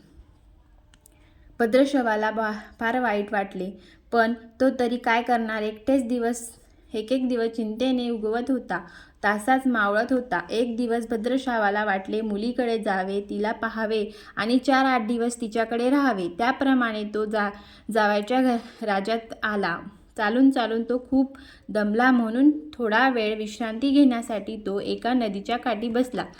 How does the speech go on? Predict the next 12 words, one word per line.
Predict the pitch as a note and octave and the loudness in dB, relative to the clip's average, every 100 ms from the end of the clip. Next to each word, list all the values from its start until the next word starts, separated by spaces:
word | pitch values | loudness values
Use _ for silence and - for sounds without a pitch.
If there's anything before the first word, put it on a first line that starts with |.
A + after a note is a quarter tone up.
| - - A3 | -20 -10 -2
राणीची | G#3 G#3 G#3+ B3+ C#4 D4 - - | 0 0 -2 0 0 0 -8 -2
दासी | G#3+ G#3+ C4+ | 0 2 4
नदीवर | C4 A3+ A3+ A#3 | 4 4 0 0
येत | A3+ A3+ A#3+ | 0 0 4
होती. | C4+ C4 F3 - - _ - | 4 2 -6 -16 -20 _ -6
तिने | A#3 A3+ B3 | -2 0 2
भद्रश्रवाला | B3 A3 B3 C4+ C4 A3 G3+ A#3 - - - | 2 2 0 0 0 2 0 -2 -4 -16 -4
ओळखले. | A3+ A#3+ B3 A#3+ F#3+ | 2 2 2 -2 0
दासी | G3+ G3 B3+ B3 | -2 -2 -2 0
धावत | B3+ A3 A#3+ - - _ - | 0 0 -2 -4 -20 _ -8
महालात | A3 G#3+ G3+ B3 - - - - | -4 0 0 0 -4 -14 -20 -2
गेली. | B3+ C4+ F#3 G3+ | 2 4 2 -4